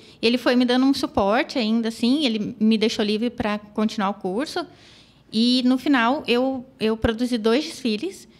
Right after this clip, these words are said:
que foi o de cem anos da Pernambucanas. Depois um desfile na fasc, que foram com, acho que umas dez lojas de Santa Cruz.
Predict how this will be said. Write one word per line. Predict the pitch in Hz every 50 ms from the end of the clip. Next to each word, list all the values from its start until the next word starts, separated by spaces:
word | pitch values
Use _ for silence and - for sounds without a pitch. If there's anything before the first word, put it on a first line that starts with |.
| - - -
que | - 233
foi | - 240 226 226
o | 233
de | 220 -
cem | - - 247 247 254 240
anos | 226 233 233 247
da | - 220 208
Pernambucanas. | - 208 208 202 196 202 - - 220 190 185 190 202 240 349 - - - - - - _ - _ _ _ _ _ _ _ _ _ - _ _ -
Depois | 226 214 214 220 226 240
um | 240 233
desfile | 240 247 - 254 220 233
na | 233 233 294
fasc, | - - - - 208 202 220 262 - - - - 359 - - - - - _ _ _ _ _ _ _ _
que | - 247
foram | 226 - 254 247 247 262
com, | 254 - 262 254 254 247 240
acho | - 247 247 - -
que | 247
umas | 240 240 240 240 240 220
dez | 208 214 214 240 320 339 -
lojas | 294 247 220 220 226 247 254 269 247
de | 269
Santa | 262 - 262 262 311
Cruz. | 311 - 285 247 185 175 - - - -